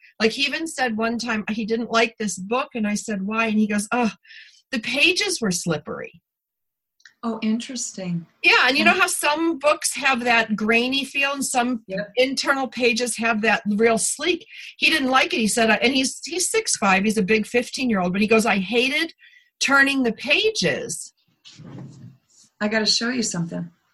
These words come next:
Speaker 2: Okay, so the Barber books, the first time I ever got a Barber book, um, this one I'm showing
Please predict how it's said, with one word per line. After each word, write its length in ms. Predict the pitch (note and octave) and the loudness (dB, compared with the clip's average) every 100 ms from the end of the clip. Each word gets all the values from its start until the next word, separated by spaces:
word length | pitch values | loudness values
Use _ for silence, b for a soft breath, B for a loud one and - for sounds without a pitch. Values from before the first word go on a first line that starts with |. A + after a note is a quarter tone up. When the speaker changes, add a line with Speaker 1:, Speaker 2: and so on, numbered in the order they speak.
| _ _ _ _ _ | _ _ _ _ _
Speaker 2:
Okay, 160 | G3 G3+ | -4 -2
so 220 | F#3 G#3+ | 0 -2
the 80 | G#3 | -2
Barber 440 | F3 G3+ B3+ A#3 - | 0 4 4 2 -2
books, 260 | F3 E3+ | -4 -4
the 80 | F3+ | -6
first 220 | F3 A3+ | -4 -2
time 120 | A#3+ G#3 | 0 0
I 120 | F#3+ | 0
ever 120 | F3+ | 0
got 160 | F3+ E3+ | 0 0
a 40 | |
Barber 340 | E3+ E3+ F3 E3 | 0 0 0 -2
book, 300 | D3+ D3+ - | -4 -6 -6
um, 220 | F3 E3 E3 | -2 0 4
this 240 | A3 G#3+ | 2 2
one 80 | G3 | -2
I'm 160 | F#3 E3 | 0 0
showing 600 | - F#3+ F3 F3 E3+ | 0 0 4 4 4